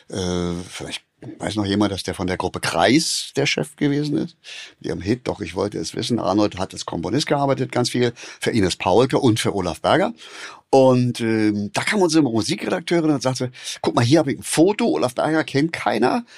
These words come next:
äh, und hat das Foto hochgehalten. Großes Schwarz-Weiß-Foto.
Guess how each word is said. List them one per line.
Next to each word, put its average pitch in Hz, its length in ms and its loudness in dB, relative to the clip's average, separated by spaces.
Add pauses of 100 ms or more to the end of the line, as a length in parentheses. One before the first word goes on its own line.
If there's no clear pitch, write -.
(340)
äh, 175 280 6
und 156 200 4
hat 151 140 4
das 143 80 -2
Foto 165 340 2
hochgehalten. - 640 -8
Großes 139 420 4
Schwarz-Weiß-Foto. - 760 -8